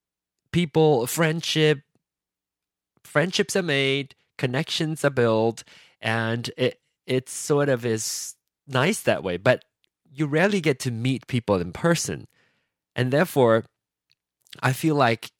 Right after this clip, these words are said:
any opportunity that I have that's within my, um, uh, what is it, that I can afford,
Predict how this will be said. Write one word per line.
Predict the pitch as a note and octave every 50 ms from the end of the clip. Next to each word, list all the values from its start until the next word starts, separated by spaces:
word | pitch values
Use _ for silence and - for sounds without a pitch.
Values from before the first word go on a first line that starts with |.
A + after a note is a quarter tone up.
| _
any | - C3 D3 E3+ E3+
opportunity | E3+ D#3 - - - - - F#3 F3+ E3 C#3 - A#2+
that | A2 G#2 G2 F#2+
I | F#2+ A#2 C3+
have | D#3+ D3 - - F2+ D#2+ D#2 D#2 E2 E2+ G2 - - _ _ _ _ _ _ _ _ _ _ _ _ _ -
that's | F#2 F2+ - -
within | F#2+ F#2 F2+ F2 G#2 A2+ A2 A2 A2+ A2+ A2+ A2+ - _ _ _ _ _ _ _ -
my, | G2 F#2+ G2 F#2+ F#2 F#2+ F#2+ F#2 F#2 F#2+ F#2+ - - _ _ _ _
um, | - - G2 F2+ F2+ F2+ F2+ F2 F2 E2+ E2 E2+ _ _ _ _ _ _ _ _ _ _ - - - - _ _ _ _ _ _ _ _ _ _ _ _ _ _ _ _ - -
uh, | A2+ G#2+ F#2 E2 D#2 D2 C#2 C2+ A#1+ - - - _ _ _ _ _ _ _ _ _ _ _ _ _ _ _ _ _ _ _ _ -
what | - F2+
is | F#2 D#2+ - F2
it, | - - _ _ _ _ _ _ _ _ _ _ _ _ _ _ -
that | C3 A#2+
I | A#2 A#2
can | A#2 - B2+ G#2+
afford, | - - - G#2 F2 - - E2 -